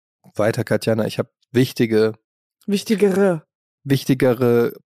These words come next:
Speaker 1: ähm, Podcasts aufzunehmen. Das ist Quatsch, das ist mein Lieblingspodcast hier. Und, ähm, ja, sehr heikles Thema. Nach dieser Folge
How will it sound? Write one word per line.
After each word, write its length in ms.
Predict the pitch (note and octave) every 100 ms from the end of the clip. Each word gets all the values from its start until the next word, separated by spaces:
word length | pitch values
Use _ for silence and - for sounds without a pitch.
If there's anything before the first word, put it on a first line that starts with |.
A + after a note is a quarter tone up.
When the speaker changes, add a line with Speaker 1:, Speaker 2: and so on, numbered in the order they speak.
| _ _ _
Speaker 1:
ähm, 460 | C3+ A2 G#2+ G#2+ - _ _ _
Podcasts 880 | C#3 - - A#2 C3 - - - -
aufzunehmen. 840 | C3 B2+ - C3+ C3 C3+ E3+ - _ _ _ _ _ _ _ _ _ _ _ - -
Das 140 | G#2+
ist 60 | -
Quatsch, 340 | - G#2+ -
das 400 | - - - - - -
ist 260 | - -
mein 160 | G#2 G2+
Lieblingspodcast 800 | G2 G2+ - - - A2 - -
hier. 160 | - _ _ _ - - - - - - -
Und, 580 | B2+ G#2+ G#2 F#2+ - -
ähm, 300 | G#2 G2 A2
ja, 200 | A#2+ A#2
sehr 280 | G#2+ C3 C3+
heikles 300 | D3 D3+ -
Thema. 340 | D#3+ F3+ G3 -
Nach 240 | D3 C3+
dieser 240 | - C#3 B2
Folge 460 | B2+ B2+ C#3 C#3+